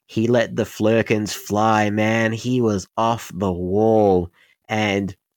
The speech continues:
he's say-, he's making fun of the no jackhammer needed spear. Well, I've got the no flirkins given gore. <laughs>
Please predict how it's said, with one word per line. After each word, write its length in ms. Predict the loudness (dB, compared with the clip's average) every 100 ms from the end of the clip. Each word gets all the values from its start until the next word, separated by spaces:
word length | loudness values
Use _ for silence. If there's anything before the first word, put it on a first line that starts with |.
| _ _ -6
he's 240 | -2 -2
say-, 220 | 0 0
he's 240 | 0 -2 0
making 260 | -2 -2
fun 280 | -4 -2 0
of 160 | 0 0
the 100 | -2
no 260 | 2 2
jackhammer 560 | 2 0 -2 -2 -4 -2
needed 340 | -2 0 -2
spear. 520 | -6 -4 0 2 2 -2 _ _
Well, 160 | 0 2
I've 160 | 2
got 200 | 0 0
the 100 | 0
no 420 | 0 2 4 4 2
flirkins 720 | 0 0 2 2 0 -2 -2
given 500 | 0 0 2 0 0
gore. 440 | 2 4 4 2
<laughs> 40 | -2